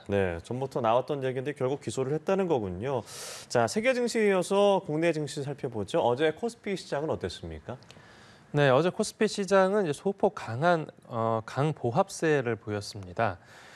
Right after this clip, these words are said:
Speaker 2: 네, 지수는 전 거래일보다 영점삼구 퍼센트 오른 이천칠백사십오 점 공오 포인트로 최종 마감했습니다.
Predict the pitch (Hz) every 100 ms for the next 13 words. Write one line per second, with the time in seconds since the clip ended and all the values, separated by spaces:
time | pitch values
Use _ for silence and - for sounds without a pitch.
0 | - - 147 156 147 185 190 - 170 160
1 | 151 147 147 131 139 156 113 131 151 -
2 | 220 233 214 202 175 156 139 - 127 190
3 | - 156 - 185 - 165 147 139 127 113
4 | 110 113 156 - 131 151 - 139 123 120
5 | 139 127 110 - 233 - 185 165 139 98
6 | 104 120 101 - 98 87 98 92